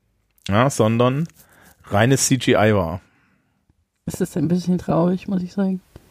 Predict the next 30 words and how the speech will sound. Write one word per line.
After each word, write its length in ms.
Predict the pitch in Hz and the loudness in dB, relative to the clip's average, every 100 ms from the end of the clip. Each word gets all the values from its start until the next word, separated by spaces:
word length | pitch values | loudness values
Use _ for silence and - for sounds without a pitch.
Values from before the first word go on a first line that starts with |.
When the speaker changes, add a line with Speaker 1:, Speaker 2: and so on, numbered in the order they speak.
| - - _ | -20 -20 _
Speaker 2:
Ich 160 | - - | -10 0
find, 180 | 202 - | 0 2
die 280 | 196 175 - 101 | 2 2 0 0
Modelle 500 | 180 190 170 165 185 | 2 4 2 2 2
sind 260 | 175 175 | 2 2
halt 160 | 185 175 | 0 0
irgendwie 260 | 185 202 180 | 0 2 2
so 100 | 165 | 2
auf 180 | 170 | 0
Dauer 300 | - 143 147 | 0 2 2
einfach 380 | 156 160 156 170 - _ - - - | 0 -2 -2 -6 -8 _ -20 -20 -8
Speaker 1:
Ja, 320 | 120 127 147 | 0 2 4
äh, 320 | 123 127 131 131 | 4 4 4 4
es 180 | 135 - | 2 0
gibt 120 | 175 | 0
Speaker 2:
besser. 120 | - | 0
Speaker 1:
ja 60 | 147 | 0
das 220 | 135 - | 0 0
Originalmodell, 1040 | 131 123 123 113 92 127 170 160 151 120 | -2 0 0 2 2 2 2 0 2 0
steht 220 | - 127 | 0 -4
mittlerweile, 540 | 123 135 123 117 123 - | -2 0 2 2 0 -2
also 180 | 107 117 | 0 2
das 220 | 110 - | 0 -2
Originalmodell 760 | 110 110 104 113 151 123 117 | -2 0 2 2 2 2 2
der 140 | 117 - | 2 0
Original 460 | 110 107 104 120 | 0 2 2 2
Enterprise 540 | 123 139 120 101 92 - | 2 0 -2 0 0 0
steht 180 | 117 113 | -2 -2
im 100 | 110 | -2
Smithsonian. 840 | - 107 - 110 110 95 87 90 | -2 -2 0 2 2 -2 -4 -8